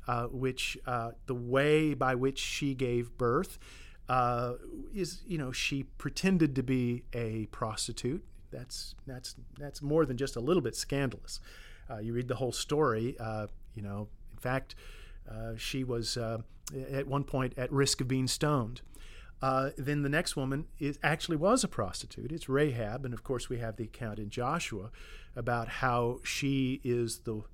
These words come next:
the one person who believes in Jericho, and as a result, she and her family are rescued, uh, are saved. Uh, they're, they, they, they are spared from what happens to everyone in Jericho. Uh, and then you have the story of Ruth, again,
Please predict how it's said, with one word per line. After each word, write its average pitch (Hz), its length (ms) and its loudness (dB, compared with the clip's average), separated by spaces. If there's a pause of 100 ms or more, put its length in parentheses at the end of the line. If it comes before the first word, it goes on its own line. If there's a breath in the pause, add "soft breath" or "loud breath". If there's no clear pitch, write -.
(100)
the 110 240 -4 (260)
one 139 280 2
person 131 340 -2
who 120 120 0
believes 110 680 0
in 117 420 0
Jericho, 123 580 -2
and 107 80 -6
as 107 200 -4
a - 20 0
result, 110 320 -4
she 117 300 -4
and 107 100 -4
her 110 160 -8
family 110 420 -4 (380 loud breath)
are 110 140 -2
rescued, 117 580 0 (340 loud breath)
uh, 113 220 -6
are 117 120 -2
saved. 135 640 4
Uh, 120 80 -4
they're, 117 280 -2
they, 117 260 -4
they, 117 280 -6
they 123 160 -6
are 107 80 -2
spared 139 540 0
from 117 160 -2
what 113 140 -2
happens 110 420 -4
to 117 80 -2
everyone 107 440 -2
in 107 180 -4
Jericho. 101 460 -6 (600 loud breath)
Uh, 143 260 6
and 175 160 4
then 202 140 8
you 185 80 6
have 180 280 6
the 143 60 0
story 143 420 6
of 117 120 2
Ruth, 156 520 8 (220)
again, 135 540 2